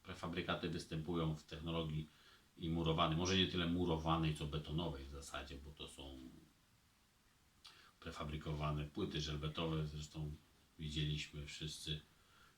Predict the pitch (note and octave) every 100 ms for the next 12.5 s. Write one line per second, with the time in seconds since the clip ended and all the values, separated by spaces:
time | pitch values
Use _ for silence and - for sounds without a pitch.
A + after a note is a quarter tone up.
0 | _ E2 E2+ D#2+ F2+ B2 D#3 - - F2+
1 | F2 E2+ D#2 D2+ - F2 E2+ F2+ A2 F#2
2 | D#2+ D#2+ D2+ - - D#2 D2+ - - _
3 | _ _ - D#2 D2 C#2+ D2+ C#2+ C#2 C2
4 | C2+ C2 B1+ - - _ _ _ _ -
5 | _ _ - - - - - - - -
6 | A2+ A#2+ A#2+ A#2+ A#2+ B2 A#2 A2+ A#2 A2+
7 | G#2 G2+ G#2 G2+ G2+ G2 G2 F2+ - G2
8 | F#2 - F2+ E2 E2+ D#2+ D#2 D2+ C#2+ -
9 | - _ - _ - E2 D#2+ D#2+ D2+ D2+
10 | - D2+ - - - - _ - - -
11 | - _ - - - - - D#2+ F#2+ F#2
12 | F#2 F2 E2+ -